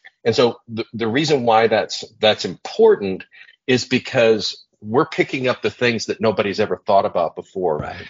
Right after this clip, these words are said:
Speaker 1: Um, it's often, it's kind of often assumed that, well, if I have soybean cyst nematode, or if I have corn rootworm, or if I'm continuous corn, then I'm gonna have corn rootworm.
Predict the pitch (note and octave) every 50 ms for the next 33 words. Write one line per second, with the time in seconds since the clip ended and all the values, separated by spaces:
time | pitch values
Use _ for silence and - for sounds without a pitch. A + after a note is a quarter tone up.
0 | - _ _ _ _ _ _ - G2+ G2+ F#2+ F#2 F#2 F#2 F2+ F2+ F2+ - - -
1 | A2+ - C3+ C3 C#3 - C#3+ B2+ A#2+ A2 A2 G#2 - - - - - - - B2+
2 | A#2 A2 G#2+ - G2+ G#2+ G#2 - A#2 G2+ F#2+ - - - C3+ B2+ B2 A#2 G#2+ G2+
3 | G2 F#2 F2+ - - A#2 A#2 A2+ A2+ - A2 G#2+ A2+ G#2+ - - - G#2 G#2 G#2
4 | G2+ F#2 - - G#2 - - G#2+ G#2 G2 G2 F#2 - G#2 F#2+ F#2 F#2 F#2 F2+ F2
5 | - G2 F#2+ G2+ G2 - - - G2+ F#2+ F2+ F2+ F#2 F#2 F2+ F2+ F#2+ F#2+ F#2 F#2
6 | F2+ F2 F2+ F#2 F2+ F2 - G2 F#2+ F#2+ F#2+ - - G2+ - - A#2 G#2+ G2+ G2
7 | F#2+ F#2+ - - - - G#2 F#2+ F#2+ F#2+ F2+ F2+ F#2 F2+ F#2 F#2 - G#2 F#2+ F#2
8 | - G2+ F#2+ F#2 - - G2+ F#2+ F#2 F2+ F#2 F#2 F#2+ - F#2 F3+ F2+ F3